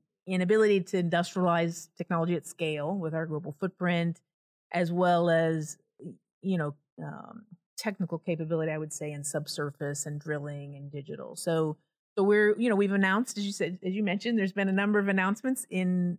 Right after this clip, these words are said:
in, yeah, about a year. I guess we've had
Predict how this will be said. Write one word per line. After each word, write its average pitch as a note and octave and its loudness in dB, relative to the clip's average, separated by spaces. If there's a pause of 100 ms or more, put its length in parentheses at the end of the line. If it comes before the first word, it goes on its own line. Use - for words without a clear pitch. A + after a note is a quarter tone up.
in, F3+ 0 (760)
yeah, A#3 0
about F3+ 0
a F3 2
year. F#3+ 0
I D#3 0
guess E3+ -4
we've E3 -8
had D#3+ -2